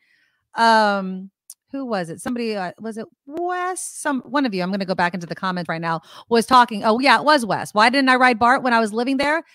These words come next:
A, didn't live close to a station in Bayview. Took too long to bus it.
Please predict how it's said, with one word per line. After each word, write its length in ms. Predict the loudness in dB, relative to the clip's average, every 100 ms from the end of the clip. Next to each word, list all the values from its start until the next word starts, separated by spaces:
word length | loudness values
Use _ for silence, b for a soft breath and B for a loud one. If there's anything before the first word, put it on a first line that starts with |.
| b b b _
A, 400 | -2 0 0 -4
didn't 280 | -4 -4 -2
live 200 | -2 -4
close 260 | -2 -4 -4
to 100 | -6
a 60 | -4
station 380 | -2 -4 -2 -4
in 160 | -2
Bayview. 520 | -2 -4 -6 -10 -10 -14 _ _ -6
Took 240 | -4 -4
too 140 | -6 -2
long 240 | -2 -2
to 80 | -4
bus 280 | -6 -6 -8
it. 160 | -10